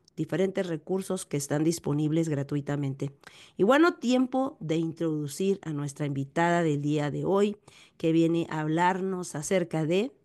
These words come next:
Tepeyac Community Health Center y sobre todo el trabajo que están haciendo para la comunidad.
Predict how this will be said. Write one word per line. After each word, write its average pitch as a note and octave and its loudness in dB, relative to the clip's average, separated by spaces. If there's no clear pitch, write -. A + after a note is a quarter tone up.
Tepeyac F#3+ -2
Community E3+ 0
Health F#3+ -4
Center F3 -4
y D#3 0
sobre A3+ 2
todo F3 0
el E3+ -4
trabajo E3+ -2
que D#3+ -6
están D#3+ -2
haciendo E3+ 0
para C#3+ -4
la D3+ -4
comunidad. E3 0